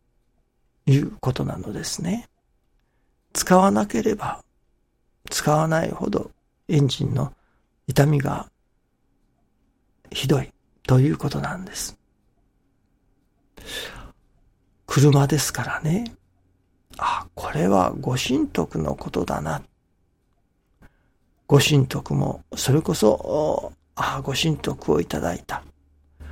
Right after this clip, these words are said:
ご神徳の中に生かされているのだな。と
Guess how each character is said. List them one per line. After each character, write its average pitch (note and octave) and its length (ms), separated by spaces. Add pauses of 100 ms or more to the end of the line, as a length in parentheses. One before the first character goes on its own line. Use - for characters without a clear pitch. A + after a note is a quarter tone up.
(200)
ご C3+ 120
神 D3+ 220
徳 C#3+ 240
の D#3+ 120
中 E3 280
に F3 160
生 E3+ 60
か F3+ 120
さ - 160
れ G3 100
て - 140
い - 60
る - 160
の - 80
だ - 160
な。 - 260 (1900)
と - 260